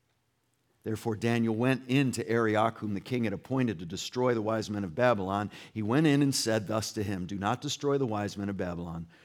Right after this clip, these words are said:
Bring me in before the king, and I will show the great interpretation." So there's an amazing favor that Daniel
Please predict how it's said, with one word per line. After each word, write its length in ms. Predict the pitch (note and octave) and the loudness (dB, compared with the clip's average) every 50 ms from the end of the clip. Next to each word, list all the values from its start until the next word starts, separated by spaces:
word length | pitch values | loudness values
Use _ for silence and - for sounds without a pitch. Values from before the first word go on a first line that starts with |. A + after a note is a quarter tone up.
| - - _ - | -20 -20 _ -10
Bring 220 | - G#2 A2+ A#2+ | -4 -2 2 2
me 120 | B2+ B2+ B2+ | 4 4 4
in 100 | C3 C3+ | 4 2
before 300 | C3+ B2+ - C3 A#2+ A2+ | 2 0 -2 -2 -2 -2
the 60 | A2+ | -2
king, 400 | A2+ - G#2 F#2+ E2 D#2+ D#2 C#2 - _ _ _ _ _ _ _ _ _ _ _ | -4 -6 -8 -8 -8 -8 -12 -14 -16 _ _ _ _ _ _ _ _ _ _ _
and 160 | - G2 F#2+ | -8 -4 0
I 100 | F#2 G2+ | 2 2
will 140 | G#2 A2 A#2 | 2 2 0
show 460 | A2+ - - - A#2+ G#2+ F#2 E2+ E2 - - _ _ _ - | -2 -4 -4 -2 0 0 -2 -2 -6 -12 -16 _ _ _ -14
the 60 | - | -14
great 520 | F#2 E2+ G#2 A2+ A2 G#2+ G2+ F2 - - - _ _ _ _ - - | -12 -6 -2 0 0 0 0 -2 -6 -12 -18 _ _ _ _ -14 -12
interpretation." 960 | F#2+ F#2+ - - - F2 - F#2+ F2 - - F#2+ F#2 F2 - - - A1+ - F2+ - _ _ _ _ _ _ _ _ _ _ _ _ _ _ _ _ _ _ _ - - | -10 -10 -8 -8 -10 -8 -8 -10 -10 -6 -6 -6 -4 -4 -6 -8 -10 -14 -16 -20 -20 _ _ _ _ _ _ _ _ _ _ _ _ _ _ _ _ _ _ _ -12 -8
So 140 | - B2+ | -4 0
there's 240 | A#2+ B2+ C#3 B2+ - | 4 4 4 4 4
an 100 | C3 A#2+ | 2 2
amazing 1080 | A2+ G#2+ G#2+ G#2+ A2+ B2 C#3 D3+ D#3 E3 F3+ E3+ D3+ - - F2+ E2 D#2+ E2 F#2+ A2 G#2+ - - - - | 2 2 2 4 6 8 8 10 10 10 10 8 6 4 0 -2 -4 -8 -6 -6 -6 -6 -8 -12 -20 -16
favor 720 | - - - - - D#3 D#3+ F3 F3+ E3+ C3+ - G#2+ G2 | -10 -8 -4 2 8 10 12 12 12 10 6 4 -2 -2
that 320 | E2+ A#2 A#2 B2 - A#2+ | 0 2 0 0 0 2
Daniel 800 | G#2 C3+ C3+ D#3 E3+ F3+ E3+ C#3 A2+ G#2 F#2 F2 G2 B2+ C#3 - | 4 6 8 8 8 8 6 4 2 2 0 0 2 2 0 0